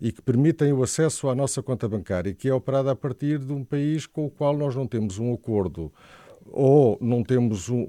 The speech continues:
eh, mecanismos de, de, de transmissão de informação acelerada que permita, eh, a, a identificação da pessoa que está do outro lado e, para aquilo que interessa, sobretudo para as vítimas, a recuperação do dinheiro.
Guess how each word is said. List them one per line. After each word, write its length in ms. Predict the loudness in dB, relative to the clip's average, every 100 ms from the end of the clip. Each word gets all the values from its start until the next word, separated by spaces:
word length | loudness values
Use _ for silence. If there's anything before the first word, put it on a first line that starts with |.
| 0
eh, 380 | 0 0 -2 -4 -10 -10
mecanismos 840 | 0 2 4 4 6 4 2 -2 -4
de, 240 | -4 -4
de, 220 | -4 -6
de 240 | -6 -8 -8
transmissão 580 | -2 -2 0 -2 -2 -2
de 120 | -2
informação 640 | -4 -2 -2 -2 -4 -4
acelerada 760 | -4 -6 -6 -6 -6 -6 -8 -10 _ _ _
que 100 | -8
permita, 640 | -2 2 4 2 0 -2 -4 -6 -20 -14
eh, 540 | -6 -4 -2 -2 -2 0
a, 20 |
a 80 | 4
identificação 760 | 4 4 2 -2 -4 -2 -2 0
da 160 | 0 -2
pessoa 260 | -2 -6
que 80 | -6
está 220 | -6 -6
do 100 | -4
outro 260 | -8 -6 -4
lado 380 | -2 -2 -6 -10 -2
e, 300 | -2 -2 -8 _ _
para 140 | -10
aquilo 180 | -8 -8
que 100 | -4
interessa, 460 | 0 2 2 0 -8
sobretudo 400 | -12 -12 -10 -10
para 160 | -4
as 100 | -4
vítimas, 640 | -2 -4 -2 -4 -6 -8 -10
a 60 | -10
recuperação 520 | -10 -10 -8 -6 -4
do 140 | -6 -4
dinheiro. 340 | 0 0